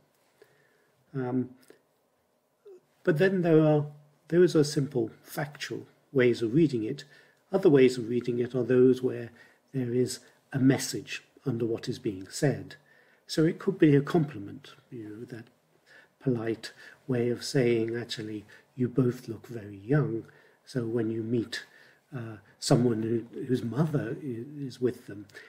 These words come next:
and you say, "Your daughter, I presume," um, with a little joking stress on "I presume," to compliment them that they look so young. Uh, but it could also be an insult to the first person, saying, "Your daughter,"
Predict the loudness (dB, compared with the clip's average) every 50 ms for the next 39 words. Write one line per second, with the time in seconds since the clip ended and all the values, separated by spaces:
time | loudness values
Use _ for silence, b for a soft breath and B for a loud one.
0 | B B B -10 -8 -8 -6 -6 -6 -4 -6 -2 0 0 0 2 2 0 -2 -2
1 | -2 -4 -6 -6 -6 -6 -8 -14 -16 -18 -18 -16 -14 -16 -16 -16 -18 -20 -20 _
2 | b b b b b b b b b _ -16 -14 -12 -12 -12 -12 -10 -10 -10 -8
3 | -8 -8 -6 -8 -8 -8 -10 -10 -12 -14 -14 -16 _ b b b b b b b
4 | b -16 -12 -4 2 4 6 6 4 2 -2 -12 -14 -14 -14 -14 -12 -10 -10 -10
5 | -10 -12 -12 -14 -14 -16 -18 -16 -16 -8 -2 0 2 4 4 2 0 -4 -10 -12
6 | -12 -10 -4 0 2 2 2 0 -4 -10 -10 -12 -14 -16 -18 -20 -20 -20 -20 -20
7 | _ -20 -20 -20 -16 -16 -14 -14 -14 -14 -12 -12 -14 -12 -8 -4 -2 -2 -2 -4
8 | -8 -14 b b b b b b b b b b b -20 -20 -18 -18 -18 -20 b
9 | b b b b b -4 0 0 2 6 8 8 8 8 6 2 -4 -6 -6 -8
10 | -8 -10 -10 -14 _ _ _ _ _ _ -6 -4 -4 -2 -4 -6 -8 -16 _ _
11 | _ _ _ _ 4 4 6 4 2 -2 -8 -14 -18 -20 -20 _ _ _ _ _
12 | _ _ _ _ _ _ _ _ b b b b b b b -8 -8 -6 -6 -8
13 | -10 -12 -6 -2 -2 -2 -2 -2 -6 -10 -14 -14 -14 -14 -14 -14 -16 -14 -10 -8
14 | -6 -6 -6 -4 0 4 6 6 6 4 4 2 0 0 -2 -6 -12 -16 -20